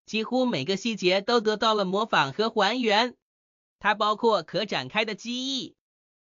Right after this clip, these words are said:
可旋转的激光炮和可打开的驾驶舱。套装还配有一个支架，可用于展示这个精美的模型。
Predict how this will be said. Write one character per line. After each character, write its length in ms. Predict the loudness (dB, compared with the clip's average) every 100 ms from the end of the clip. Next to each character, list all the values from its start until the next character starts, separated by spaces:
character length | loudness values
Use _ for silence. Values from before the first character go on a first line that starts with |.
| _
可 160 | -2 -2
旋 240 | 0 -4
转 160 | -2 -2
的 80 | -4
激 180 | -4
光 220 | -2 -2 2
炮 280 | 6 6
和 200 | 4 -4
可 160 | -2 -2
打 180 | -2 -4
开 180 | -2 -4
的 120 | 0
驾 200 | 2 2
驶 160 | 0 -2
舱。 360 | 4 4 4 -6 _ _ _ _ _
套 200 | 0 0
装 300 | 2 2 0
还 180 | 0 -2
配 200 | 0 -2
有 160 | -2 -4
一 100 | -2
个 160 | -4
支 180 | -4 -6
架， 360 | -2 2 2 -2 _ _
可 160 | -6 -4
用 240 | -2 -4
于 160 | -4 -6
展 240 | -4 -6
示 120 | -6
这 160 | -4 -4
个 140 | -4
精 240 | -8 -8 -4
美 160 | -4
的 120 | -4 -4
模 200 | -4 -4
型。 380 | -4 -6 -6